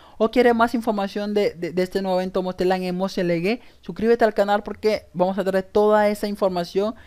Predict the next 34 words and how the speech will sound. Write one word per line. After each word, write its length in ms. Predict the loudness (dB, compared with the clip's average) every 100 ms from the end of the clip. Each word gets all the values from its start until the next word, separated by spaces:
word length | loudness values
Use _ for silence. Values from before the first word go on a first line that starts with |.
| -20 -14
en 180 | -6 -2
este 240 | -2 -2 -2
canal. 340 | 0 0 2
También 260 | 0 0 0
de 60 |
Dragon 320 | 2 2 0
City, 260 | -4 -4 0
los 160 | -2 -2
trucos 560 | -4 -2 0 0 -2 -8
y 220 | -6 -6
todas 400 | -4 2 4 4
las 220 | 2 -2
islas 500 | -4 -4 -2 -2 -2
de 180 | -2 -2
los 200 | 0 -2
dos 280 | -2 -2 -4 -20 -20 -10
juegos 340 | 2 4 4 2
más 200 | -2 -2
importantes 680 | -2 -2 0 -2 -2 0
de 100 | 0
Social 320 | 0 -2 -4 -4
Point. 380 | -2 0 -2 -8 -20 -20 -2
Vale, 240 | 6 6 6
también 240 | 4 2
estaremos 280 | 2 2 2
montando 340 | 0 -2 -2
Clash 200 | -2 -4
of 120 | -4
Clans 260 | -2 -2 0
y 40 |
Clash 200 | -2 0
Royale 320 | 2 2 2 0
como 200 | -6 -6
siempre. 520 | -2 -2 2 2